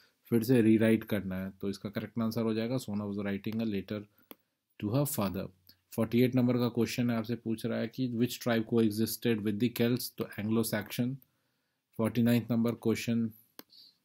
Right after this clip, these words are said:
शरत, his husband with implicit trust in his wife, fidelity। फिफ्टी नंबर क्वेश्चन का आंसर भी ऑप्शन नंबर ए होगा। फिफ्टी वन, दो, the civilization की बात हो रही थी, सीई एमजोड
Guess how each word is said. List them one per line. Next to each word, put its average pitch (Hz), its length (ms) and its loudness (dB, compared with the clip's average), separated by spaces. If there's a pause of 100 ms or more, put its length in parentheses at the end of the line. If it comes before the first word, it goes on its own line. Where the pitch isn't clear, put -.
(260)
शरत, 117 480 -2 (920)
his 104 140 -6
husband 113 440 0
with 101 400 -8
implicit 107 440 -4 (120)
trust 110 260 -4
in 104 120 -4
his 98 120 -6
wife, 98 380 -6 (580)
fidelity। 107 520 -4 (720)
फिफ्टी 123 280 2
नंबर 123 260 6
क्वेश्चन 117 380 0
का 113 120 0
आंसर 110 300 -2
भी 113 200 0
ऑप्शन 107 360 -4
नंबर 104 300 -4 (100)
ए 110 80 0
होगा। 117 320 0
फिफ्टी 123 420 -2
वन, 120 240 0 (640)
दो, 104 300 0
the 104 220 0
civilization 110 680 2
की 120 60 2
बात 107 260 0
हो 117 80 2
रही 113 220 2
थी, 117 160 2
सीई 117 400 0
एमजोड 110 420 2